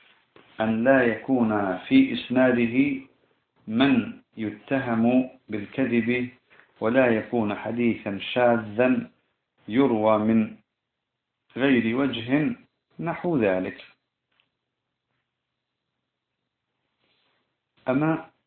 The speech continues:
قول ابن صلاح، أم تعريفي ترمذي نقلكات؟ تعريفك ترمذي هيا واقع.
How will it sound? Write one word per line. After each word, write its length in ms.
قول 220
ابن 160
صلاح، 500
أم 200
تعريفي 560
ترمذي 460
نقلكات؟ 600
تعريفك 640
ترمذي 640
هيا 460
واقع. 560